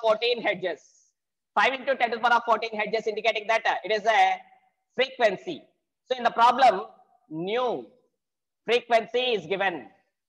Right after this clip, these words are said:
So from that, uh, nu or the frequency, we are going to calculate energy of one mole of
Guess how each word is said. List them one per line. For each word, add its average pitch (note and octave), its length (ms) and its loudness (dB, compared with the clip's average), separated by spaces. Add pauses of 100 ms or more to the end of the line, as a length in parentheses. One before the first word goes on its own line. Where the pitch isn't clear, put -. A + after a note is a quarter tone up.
(120)
So B3 120 2
from A3 240 0
that, C4 200 2
uh, A#3+ 60 0
nu G#3 220 -4
or G#3 400 0
the G3 100 -2
frequency, A3+ 760 -2 (320)
we G3+ 60 0
are G3+ 100 2
going A3 220 0
to B3+ 140 -2
calculate G#3+ 680 0 (1500)
energy G#3+ 420 0
of G#3+ 280 4 (1000)
one G3+ 340 2
mole G#3+ 200 4
of A3 160 2